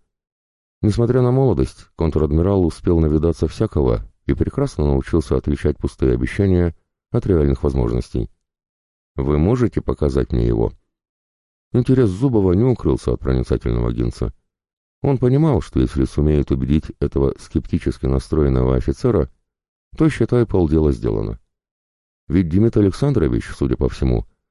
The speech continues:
пользовался немалым влиянием в окружении Самсонова. Зубов, так же, как и многие в космофлоте,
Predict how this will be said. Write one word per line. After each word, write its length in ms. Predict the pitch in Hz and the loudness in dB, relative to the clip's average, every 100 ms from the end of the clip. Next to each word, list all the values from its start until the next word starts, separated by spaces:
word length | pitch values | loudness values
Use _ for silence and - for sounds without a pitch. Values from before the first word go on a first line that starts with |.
| _ | _
пользовался 580 | 101 110 95 95 90 92 | 0 2 2 2 0 2
немалым 460 | 90 98 98 90 | 2 2 2 2
влиянием 520 | 78 82 101 95 87 76 | 2 2 4 4 2 2
в 60 | |
окружении 540 | 76 82 73 78 78 76 | 0 0 0 2 2 2
Самсонова. 580 | 80 80 58 50 50 - _ _ _ _ _ _ _ | 0 -2 -2 -2 -6 -10 _ _ _ _ _ _ _
Зубов, 600 | 76 95 127 117 101 - | -4 0 2 0 -2 -6
так 220 | - 67 64 | -2 -2 0
же, 160 | 69 | -2
как 220 | 62 71 | -2 0
и 60 | 73 | 0
многие 380 | 71 67 62 62 | 2 2 0 -2
в 60 | |
космофлоте, 680 | - - 71 - 120 - 58 | -2 -4 -4 -4 -4 -2 -4